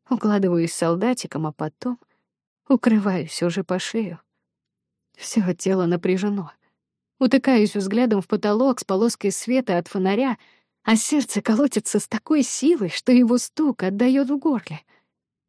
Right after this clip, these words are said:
Особенно, когда краем глаза замечаю, как Тимур усаживается на диван, заводит руку за шею, цепляется пальцами за капюшон своего худи.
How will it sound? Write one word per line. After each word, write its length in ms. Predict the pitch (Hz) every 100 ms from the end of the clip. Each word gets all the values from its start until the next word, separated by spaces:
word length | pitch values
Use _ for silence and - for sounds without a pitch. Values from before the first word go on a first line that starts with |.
| _ -
Особенно, 500 | 208 - 180 175 139
когда 280 | 170 170 175
краем 340 | 185 180 175
глаза 400 | 175 208 214 156
замечаю, 500 | 156 170 170 247 208
как 220 | 175 180 -
Тимур 500 | 185 175 220 247 165
усаживается 760 | 156 240 202 185 175 170 196
на 120 | 180
диван, 460 | 170 175 240 226 156 _ _ _ _ _
заводит 480 | 185 254 302 233 -
руку 260 | 269 277 202
за 220 | 180 185
шею, 440 | - 285 294 175
цепляется 640 | 170 233 247 311 240 - 226
пальцами 480 | 294 294 - 202 190
за 140 | 208
капюшон 480 | 247 220 247 277 247
своего 440 | 254 262 269 285
худи. 440 | 285 330 208 160